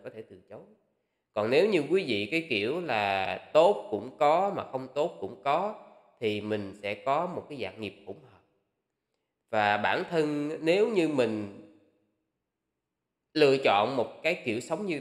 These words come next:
thế thì xin thưa là, à, sư tin là Đức Thế Tôn Ngài cũng không khuyên đâu. Bởi vì như sư nói đó, nó cũng sẽ tương tự như cái, đối với chư tăng mà cái nghề môi giới hôn nhân nó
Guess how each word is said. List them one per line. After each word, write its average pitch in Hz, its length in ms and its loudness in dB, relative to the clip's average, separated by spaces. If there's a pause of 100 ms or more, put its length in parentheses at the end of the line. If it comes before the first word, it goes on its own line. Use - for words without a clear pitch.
thế 165 400 -4
thì 104 240 -6
xin 131 300 -14
thưa 139 220 -4
là, 104 320 -6 (600)
à, 92 600 -4 (160)
sư 131 120 -8
tin 139 440 -2
là 107 120 -4
Đức 143 200 -10
Thế 165 80 -10
Tôn 131 300 -6
Ngài 110 140 -8
cũng 120 100 -14
không 143 220 -18 (120)
khuyên 143 160 -8
đâu. 139 200 -20 (1120)
Bởi 123 140 2
vì 139 180 4
như 151 120 -2
sư 156 140 -4
nói 151 220 -4
đó, 202 100 -8 (720)
nó 214 200 4
cũng 202 120 -2
sẽ 185 120 2
tương 185 320 6
tự 110 220 4
như 165 180 0
cái, 202 220 0 (840)
đối 196 200 8
với 214 240 2 (260)
chư 165 180 0
tăng 165 240 2
mà 135 60 -4
cái 175 160 -8
nghề 147 160 2
môi 151 220 0
giới 190 140 2
hôn 170 180 -4
nhân 175 260 0
nó 196 60 -8